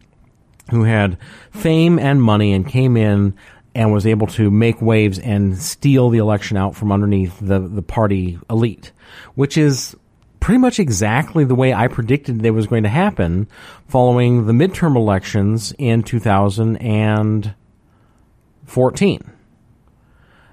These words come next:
Uh, at the end of the two thousand fourteen election cycle, I wrote an open letter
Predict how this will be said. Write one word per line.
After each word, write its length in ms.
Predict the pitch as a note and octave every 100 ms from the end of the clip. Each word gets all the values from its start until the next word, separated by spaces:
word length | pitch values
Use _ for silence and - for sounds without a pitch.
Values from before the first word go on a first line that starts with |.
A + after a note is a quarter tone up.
| -
Uh, 200 | G#2 G2+
at 160 | G#2 A#2
the 160 | C3 -
end 240 | C3+ E3
of 80 | E3+
the 60 | D3+
two 140 | E3
thousand 360 | D#3+ D#3 C#3 B2
fourteen 340 | D3 C3 C#3+
election 400 | B2+ F#3+ - D3
cycle, 440 | G2+ G2+ G2 A2
I 200 | A2+ G#2+
wrote 380 | C#3+ C3+ A#2 A#2
an 120 | A2+
open 300 | G#2 A#2+ A#2
letter 500 | A2 F3+ G3+ E2 F#2+